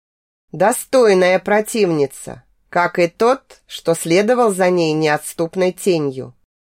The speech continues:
Вик Бьёрн мог бы вступить в схватку с ними обоими немедленно,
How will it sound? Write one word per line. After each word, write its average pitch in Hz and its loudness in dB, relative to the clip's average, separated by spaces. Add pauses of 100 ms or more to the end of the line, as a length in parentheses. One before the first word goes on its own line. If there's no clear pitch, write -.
(240)
Вик 214 0
Бьёрн 269 0
мог 269 2
бы 160 -2
вступить 180 -4
в - -16
схватку 214 -2
с - -10
ними 202 2
обоими 190 2
немедленно, 156 -2